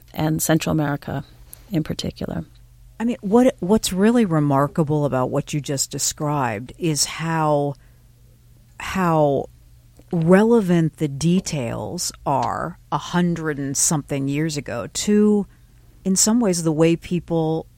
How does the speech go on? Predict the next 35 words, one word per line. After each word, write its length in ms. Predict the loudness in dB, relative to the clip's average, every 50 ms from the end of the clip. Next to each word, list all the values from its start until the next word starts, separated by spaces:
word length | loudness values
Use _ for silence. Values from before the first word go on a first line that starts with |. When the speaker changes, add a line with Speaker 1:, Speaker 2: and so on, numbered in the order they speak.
| _ -20 -20 -20 -20 -20 -20 -20 -20 -16 -6
Speaker 2:
still 360 | -2 -2 0 2 4 4 4
get 260 | 4 2 0 -2 -2 -2
here 340 | -4 -4 -2 -2 -2 -4 -2
and 180 | -2 -2 0 0
the 80 | -2
reasons 1000 | -2 -2 -2 0 2 2 2 2 2 0 0 0 0 0 -2 -2 -2 -2 -2 -4 -4 -8 -20 _ _ -20 -20 -20 -20 -20 -20 -20 -20 _ -20 -20 -20 -20 -20 -20 -18
for 420 | -18 -18 -18 -12 -6 -4 -4 -2
which 340 | -2 -2 -2 -4 -4 -6 -2
they 200 | 0 2 2 2
want 580 | 2 0 -6 -8 -4 -2 0 2 2 2 0 0
to 140 | -4 -6
come, 540 | -6 -6 -6 -2 -2 -2 -2 -2 -6 -8 -14 -16 -20 -20 -20 -20 -20 -20 -12 -6
right? 200 | -4 -4 -4 -4
The 100 | -6 -8
transports 880 | -8 -6 -4 -2 -2 0 0 0 -2 -4 -4 -4 -2 -2 -2 -4 -4
that 200 | -2 -4 -4 -4
they 120 | -4 -4 -4
use, 420 | -2 -2 -2 -2 -2 -2 -4 -6
the 120 | -8 -8
reasons 500 | -8 -8 -4 -4 -2 -2 -2 -2 -2 -2
that 140 | -2 -4 -2
they 100 | -2 -4
want 260 | -2 -2 -4 -4 -4
to 80 | -6 -10
come, 260 | -8 -6 -6 -6 -4
this 240 | -4 -6 -8 -8 -6
interconnectedness. 1200 | -4 -4 -4 -4 -6 -8 -8 -6 -4 -4 -4 -4 -6 -8 -8 -4 -2 0 0 0 -2 -4 -6 -10 -10 -14 -18 -20 -20 -16 -6
What, 160 | -4 -4 -4 -2
what's, 440 | -2 -4 -2 -2 -2 -2 -2 -4 -6 -10 -14
what 240 | -12 -6 -4 -4 -4
occurs 360 | -4 -4 -4 -4 -4 -4 -4
to 80 | -4 -4
you 120 | -4 -4
about 320 | -4 -4 -4 -6 -6 -6 -8
that? 320 | -8 -8 -8 -8 -10 -16